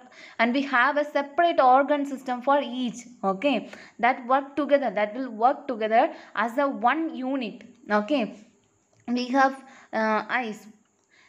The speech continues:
If any dust enter into our eyes, suddenly our hand will go and take the dust from the eye. So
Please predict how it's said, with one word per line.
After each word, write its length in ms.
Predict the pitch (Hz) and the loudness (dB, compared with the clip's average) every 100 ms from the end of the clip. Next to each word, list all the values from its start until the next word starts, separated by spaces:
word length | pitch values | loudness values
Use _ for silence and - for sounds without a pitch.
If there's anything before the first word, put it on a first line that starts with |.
| _ | _
If 220 | - 240 277 | -8 -2 2
any 200 | 262 220 | 2 2
dust 460 | 233 262 - - - _ _ _ _ _ _ _ _ 220 | 0 -4 -10 -20 -20 _ _ _ _ _ _ _ _ -2
enter 320 | 226 247 285 | 2 6 6
into 260 | 269 233 | 4 2
our 120 | 233 220 | 4 4
eyes, 280 | 214 302 - - _ _ _ _ _ _ _ _ | 4 2 -2 -12 _ _ _ _ _ _ _ _
suddenly 640 | - 262 330 349 339 330 320 - | -2 0 0 -2 -6 -8 -8 0
our 160 | 247 | 0
hand 420 | 240 262 262 294 | 0 -2 -2 -4
will 140 | 269 247 | -8 -10
go 420 | 214 240 294 285 - - | -4 -2 -2 -4 -16 -4
and 240 | 233 233 | -2 -2
take 300 | 247 269 240 | 0 0 0
the 140 | 254 262 | -2 2
dust 280 | 233 240 | 2 0
from 220 | - 233 220 | -4 -4 -2
the 160 | 262 - | -4 -4
eye. 160 | 226 190 | -6 -6
So 460 | 190 233 240 330 | -8 -4 -2 -2